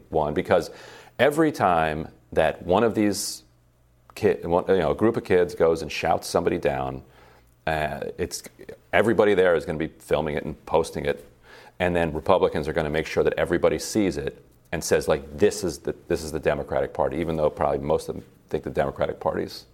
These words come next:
a bunch of corporate sellouts. <laughs> But they, they're lumped in with the Democratic Party,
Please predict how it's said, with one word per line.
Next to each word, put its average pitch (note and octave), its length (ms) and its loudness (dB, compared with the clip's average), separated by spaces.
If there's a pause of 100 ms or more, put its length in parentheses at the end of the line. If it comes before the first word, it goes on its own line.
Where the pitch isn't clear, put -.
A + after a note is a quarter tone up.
a - 20 -20
bunch D2+ 160 -6
of - 80 -18
corporate - 280 0
sellouts. - 640 -4
<laughs> - 40 -20 (460)
But A2+ 180 4
they, B2+ 180 6
they're G2 180 6
lumped G#2+ 320 2
in A2 140 4
with F#2 100 0
the E2+ 60 -8
Democratic E2+ 500 2
Party, B2 260 4